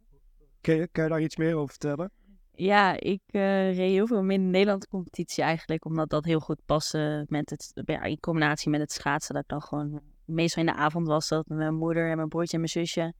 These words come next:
Speaker 2: reden we naar, eh, een wedstrijd in Midden-Nederland. En, eh, daar hadden we natuurlijk op een gegeven moment ook allemaal vriendjes, omdat je, ja, op je broertje en zusje aan het wachten bent. Dus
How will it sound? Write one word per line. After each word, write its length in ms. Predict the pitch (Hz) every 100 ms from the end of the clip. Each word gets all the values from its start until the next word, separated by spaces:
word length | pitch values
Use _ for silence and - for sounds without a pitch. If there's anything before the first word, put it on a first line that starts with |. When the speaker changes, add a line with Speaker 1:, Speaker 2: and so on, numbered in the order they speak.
| - _ _ _ _
Speaker 2:
reden 320 | 160 156 165 160
we 60 |
naar, 500 | 160 160 160 165 165
eh, 120 | -
een 60 | 165
wedstrijd 500 | 160 165 - 156 156
in 160 | 156 160
Midden-Nederland. 720 | 160 156 160 160 156 165 -
En, 160 | - 156
eh, 420 | 165 156 156 156 156
daar 120 | 156
hadden 200 | 160 160
we 60 | 170
natuurlijk 320 | 165 175 170
op 80 | 165
een 80 | -
gegeven 200 | 175 175
moment 160 | 165 165
ook 80 |
allemaal 220 | - 175 170
vriendjes, 600 | - 190 202 165 160 170
omdat 300 | 165 160 -
je, 220 | 156 156 - _ - - -
ja, 180 | 147 104
op 140 | -
je 100 | 175
broertje 300 | 165 180 165
en 60 | 165
zusje 240 | 170 170
aan 60 | 165
het 100 | 156
wachten 300 | 160 - 156
bent. 280 | 160 165
Dus 180 | 156 160